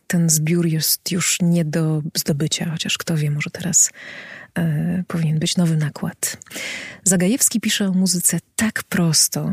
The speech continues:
i tak trafnie, że już same słowa układają się,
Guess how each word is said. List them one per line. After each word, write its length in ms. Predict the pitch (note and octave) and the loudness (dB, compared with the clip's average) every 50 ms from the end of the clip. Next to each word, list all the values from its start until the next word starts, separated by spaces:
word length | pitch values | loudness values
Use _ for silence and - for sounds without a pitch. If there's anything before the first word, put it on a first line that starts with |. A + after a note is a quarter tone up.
| - - | -4 -6
i 80 | E3+ | -8
tak 340 | - _ - G#3 G#3+ - - | -6 _ -2 0 0 -2 -2
trafnie, 880 | - - - F#3 F#3 F#3 F#3 D#3 - - - D#3+ D3 C#3+ - E3+ F3 F3+ - _ _ _ _ _ | -2 0 0 0 2 2 0 0 -2 -2 -4 -4 -4 -2 -2 -4 -4 -4 -8 _ _ _ _ _
że 100 | - - | -2 -2
już 140 | E3+ D#3+ - | 0 2 2
same 260 | - - G3+ G3 F#3+ | 2 4 4 4 4
słowa 580 | F3+ - - - - G3+ E3+ C#3+ B2+ C3+ C3+ C3+ - - _ _ _ _ | 4 2 2 2 0 0 -2 -2 -4 -8 -10 -12 -12 -16 _ _ _ _
układają 540 | _ - - D3 D3 C#3+ C#3 C3+ B2+ C3 - | _ -4 -2 -2 0 0 0 0 -2 -2 -2
się, 300 | - - - - - | -2 -4 -2 -2 -4